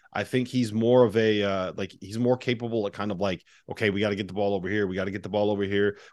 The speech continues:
We have Terrence Shannon who can play make. We have Coleman Hawkins to play." Like, I don't have to do too much. I just kinda have to be out here. Don't make mistakes. Don't turn the ball over. Make an occasional open shot. Um, do what coach wants me to do and make sure the ball gets where it needs to be. 'Cause, I mean,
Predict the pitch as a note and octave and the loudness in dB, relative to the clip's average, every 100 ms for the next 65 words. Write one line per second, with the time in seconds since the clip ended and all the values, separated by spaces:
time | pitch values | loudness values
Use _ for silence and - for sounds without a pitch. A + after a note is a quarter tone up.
0 | - G2 A#2+ - B2 A#2+ - A2+ A2 G#2+ | -4 0 0 0 -2 -2 -4 -2 -2 -2
1 | A2 F#2+ A2+ G#2 G#2+ G2+ F2+ G#2 G#2 A#2 | -6 -4 -2 0 -2 -4 -4 -4 -2 -2
2 | A2+ G2+ G2+ G#2+ F#2+ A2 G2 G2+ G#2 B2+ | -2 0 -2 -4 -8 -8 -6 -4 0 2
3 | C#3 B2+ A#2 B2 - C3+ A2+ G#2+ - - | 2 0 -4 -6 -2 0 2 2 -2 -12
4 | - - G2+ G#2+ - A#2 A2 B2 - E2+ | -18 -10 -8 -6 -4 -2 0 0 -2 -2
5 | A#2+ B2 A2+ G#2+ G#2+ G#2 - - - A2 | 4 4 4 2 2 0 -4 -12 -4 0
6 | B2+ B2 C3+ - A#2 A2 - G2+ A#2 A#2+ | 0 0 -4 0 0 0 -4 -4 -2 0
7 | G#2 G#2 G#2 G2+ F#2+ F#2+ G2+ B2 A2+ A#2 | 2 4 4 2 0 -2 -2 -2 -2 -2
8 | A2 A2 G#2 A2 B2 - F#2+ F2 F2+ - | -2 0 0 0 -2 -2 0 0 -2 -6
9 | _ _ _ F#2 F#2 F2+ E2+ - - A#2 | _ _ _ -6 -4 -4 -8 -12 -4 0
10 | B2 - A#2+ - G2+ G2+ G2+ F#2+ F#2 F#2 | 0 2 0 0 -4 -4 -6 -6 -2 -2
11 | F2+ G#2 - G#2 F2+ G2 E2+ G#2+ - G2+ | -2 -4 -4 -4 0 0 0 -4 -4 -4
12 | F2+ F#2+ F2 - F#2+ C3 G#2+ F#2 - - | -4 -6 -8 -8 -2 0 0 -4 -12 -20
13 | _ - G#2+ - C3 E3 | _ -10 -8 -6 -4 -4